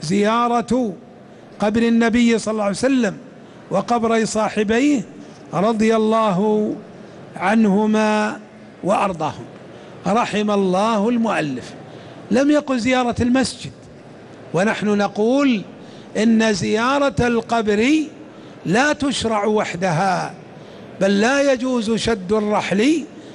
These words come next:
لزيارة القبر، لا تشد الرحال إلا إلى ثلاثة مساجد: مسجد الحرام، ومسجد الرسول صلى الله عليه وسلم، والمسجد الأقصى.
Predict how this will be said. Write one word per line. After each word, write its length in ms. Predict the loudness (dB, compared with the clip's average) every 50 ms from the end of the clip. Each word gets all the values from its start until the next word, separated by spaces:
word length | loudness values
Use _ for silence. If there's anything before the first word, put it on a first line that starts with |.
| -8 -4 -2
لزيارة 580 | -2 0 0 0 0 0 0 0 0 0 0 0
القبر، 480 | 0 -2 -2 -2 -2 -4 -2 -4 -6 -12 -14 -20 -20 -20 -20 -20 -20 -20 -20 -10 -4
لا 240 | -2 0 2 2 0
تشد 460 | 0 -2 -4 -2 -2 -2 -2 0 0
الرحال 640 | 0 0 2 2 0 0 0 0 0 0 2 2 2
إلا 640 | 2 2 2 2 2 4 4 2 2 2 0 -2 -6 -10 -20 -20 -20 -20 -20 -20 -20 -12 -4 0
إلى 260 | 2 2 2 2 0 0
ثلاثة 540 | 0 0 0 0 0 0 -2 -2 0 -2
مساجد: 480 | 0 0 -2 -2 -4 -6 -8 -10 -12 -18 -20 -20 -20 -20 -20 -20 -20 -20 -20 -20 -20 -18 -18 -18 -16 -8 -4
مسجد 280 | -2 -2 0 0 -2
الحرام، 560 | -2 -2 -2 -2 0 0 2 0 0 -2 -4 -8 -10 -14 -20 -20 -20 -20 -20 -18 -12 -6
ومسجد 380 | -2 0 0 0 0 0 0
الرسول 500 | 0 2 0 -2 0 0 0 0 0 0
صلى 100 | 0 0
الله 100 | 0 0
عليه 120 | 0 0 0
وسلم، 460 | 0 2 2 4 2 2 0 -2 -6 -10 -16 -20 -20 -20 -16 -10
والمسجد 420 | -8 -4 -2 0 0 0 -2 -4 -4
الأقصى. 320 | -4 -6 -6 -6 -6 -6